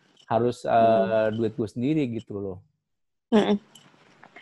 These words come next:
Speaker 2: Tapi balik lagi, lo di Indonesia menikah itu menikahkan antar kedua keluarga besar, bukan menikahkan dua insan. <laughs>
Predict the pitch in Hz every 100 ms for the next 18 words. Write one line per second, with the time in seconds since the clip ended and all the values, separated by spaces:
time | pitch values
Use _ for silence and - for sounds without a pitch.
0 | - 196 247 240 196 196 226 220 214 208
1 | 254 254 - 202 196 190 185 196 262 285
2 | - 214 202 - 220 202 - 277 269 220
3 | 208 214 202 - 196 196 202 208 208 196
4 | 202 196 190 - 190 190 180 180 - 220
5 | 214 196 190 190 190 190 - 196 196 185
6 | 185 185 185 196 190 - 185 180 196 202
7 | 247 285 269 -